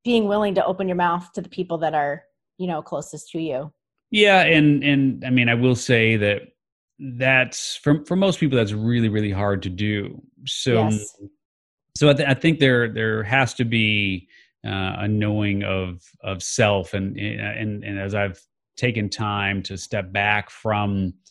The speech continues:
Speaker 2: where I was at that point and, and now knowing where I am, for the last year or so, I've become really clear on the four things that everybody needs to have in their life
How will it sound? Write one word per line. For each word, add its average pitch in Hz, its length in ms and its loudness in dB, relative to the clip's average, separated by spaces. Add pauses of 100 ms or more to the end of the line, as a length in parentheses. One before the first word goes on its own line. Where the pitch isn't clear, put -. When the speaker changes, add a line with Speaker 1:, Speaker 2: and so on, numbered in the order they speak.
(380)
Speaker 2:
where 113 260 4
I 104 80 6
was 101 340 2
at 98 120 -4
that 127 240 2
point 95 520 -8
and, 95 160 -8
and 95 220 -6
now 95 220 -2
knowing 95 340 -4
where 95 180 -2
I 92 120 2
am, 98 500 0 (340)
for 139 80 0
the 139 80 4
last 135 380 4
year 117 240 2
or 107 60 0
so, 104 180 -4
I've 95 120 -4
become 98 280 -4
really 104 360 -2
clear 104 320 -4
on 95 100 -4
the 90 60 -6
four 95 280 -6
things 95 500 -4
that 87 120 -10
everybody 95 680 -2
needs 92 200 -6
to 90 120 -8
have 92 220 -4
in 90 60 -8
their 87 120 -6
life 87 220 -2